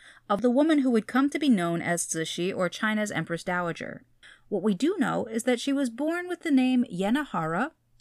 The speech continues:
on November twenty-ninth, eighteen thirty-five. By all accounts, she was a beautiful young woman and received the basic education of a young lady of her station, but nothing more. She was sent at the age of sixteen to be a concubine of the Shenfeng Emperor, and as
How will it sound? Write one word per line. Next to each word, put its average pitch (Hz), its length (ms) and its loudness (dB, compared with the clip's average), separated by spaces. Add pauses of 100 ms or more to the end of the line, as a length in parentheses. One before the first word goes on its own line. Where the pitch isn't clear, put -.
(120)
on 208 160 2
November 247 360 0
twenty-ninth, 220 640 -2 (500)
eighteen 190 360 -2
thirty-five. 185 640 -4 (480)
By 202 140 0
all 269 220 2
accounts, 311 440 -2
she 220 180 -2
was 202 140 -2
a 190 40 -2
beautiful 226 520 -2
young 170 220 -2
woman 165 480 -2 (360)
and 190 140 -4
received 240 360 -2
the 202 80 -4
basic 277 480 -4
education 208 600 -4
of 160 140 -4
a 170 60 -2
young 165 200 -2
lady 165 260 -2
of 156 100 -8
her 165 120 -8
station, 226 640 -4 (500)
but 320 140 -4
nothing 196 360 0
more. 170 340 -4 (320)
She - 240 -2
was 226 180 0
sent 349 300 -2
at 330 80 -10
the - 160 -4
age 202 180 -2
of 180 100 -2
sixteen 190 640 -8
to 196 120 -14
be 180 120 -4
a 165 60 -4
concubine 208 640 -4
of 170 100 -8
the 160 60 -6
Shenfeng 160 460 -4
Emperor, 180 440 -4
and 175 260 -4
as 160 420 -4